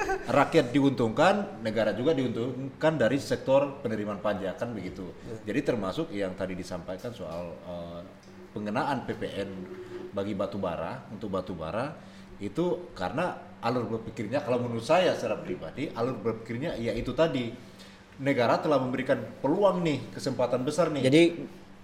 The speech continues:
Speaker 1: kita mudahin, tapi
Speaker 2: Nah.
Speaker 1: nanti penerimaan negaranya nanti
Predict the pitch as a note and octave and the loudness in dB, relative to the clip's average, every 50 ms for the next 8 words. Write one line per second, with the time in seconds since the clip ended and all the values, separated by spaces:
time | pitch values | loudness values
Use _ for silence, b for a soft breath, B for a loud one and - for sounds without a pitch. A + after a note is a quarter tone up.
0 | - - - D#3 - D3+ D3+ D#3 D#3 D3+ D3 C3+ C3 - A2+ A#2+ A#2 A#2+ B2+ C3+ | -14 -6 -4 2 6 6 6 8 6 6 6 6 4 4 0 -2 -2 0 2 2
1 | C3+ C#3+ C#3+ C#3 B2+ D#3+ - - - - - - A#2 B2+ - - E3+ D#3+ D3+ C#3+ | 2 2 2 0 -4 -6 -8 -10 -10 -8 -8 -4 -2 2 4 6 6 6 6 4
2 | D3 E3+ E3+ E3 D#3+ C#3 B2 B2+ C3+ C#3 C#3 C3+ C3 A#2+ A#2+ A#2+ A#2+ B2+ D3+ D#3 | 4 4 2 2 2 -2 0 0 2 2 2 2 2 2 2 2 0 0 0 0
3 | C#3+ C#3 D3 D#3+ D#3+ D3 | 0 0 2 2 0 0